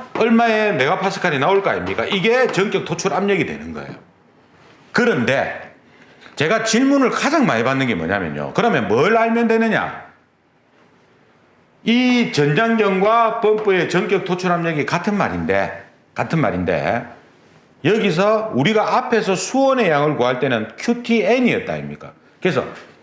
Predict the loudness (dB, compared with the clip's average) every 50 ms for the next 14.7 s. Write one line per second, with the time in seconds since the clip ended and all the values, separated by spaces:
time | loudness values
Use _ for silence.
0 | _ _ _ _ -2 0 2 2 2 2 2 2 2 2 2 2 2 4 4 4
1 | 2 2 0 -4 -10 -14 -18 -20 _ _ _ -2 0 2 2 0 0 0 2 2
2 | 4 4 2 0 -4 -10 -14 -18 -20 -20 _ -2 0 2 2 2 2 2 2 2
3 | 4 4 2 2 2 0 0 -2 -4 -4 -2 -2 -2 -2 -2 -6 -10 -16 -20 _
4 | _ _ _ _ _ _ _ _ _ _ _ _ _ _ _ _ _ -4 -2 -2
5 | 0 0 0 0 0 0 2 2 0 2 0 0 -2 -4 -8 -12 -18 -20 -20 _
6 | _ _ _ -20 -20 -20 -20 -20 _ _ -8 -2 0 2 4 4 4 2 2 0
7 | -4 -2 0 2 2 2 2 0 0 0 0 -2 -2 0 0 0 0 0 -2 -2
8 | -2 -2 -2 -2 -2 -2 0 2 2 2 2 4 2 2 2 2 2 2 2 0
9 | 0 0 0 2 2 2 2 0 0 0 -2 -2 0 0 0 0 0 -2 -6 -14
10 | -18 -20 -20 _ _ _ _ _ _ _ _ _ _ _ _ _ _ _ _ _
11 | _ _ _ _ _ _ _ _ _ -4 -2 0 2 2 0 0 0 0 0 0
12 | -4 -8 -12 -10 -6 -2 -2 0 -2 -2 -4 0 0 2 2 2 0 0 0 -2
13 | -4 -2 -2 0 0 0 0 0 -2 0 0 0 0 2 2 2 2 2 2 2
14 | 2 2 0 0 -2 -4 -8 -12 -14 -14 -16 -16 -18 -20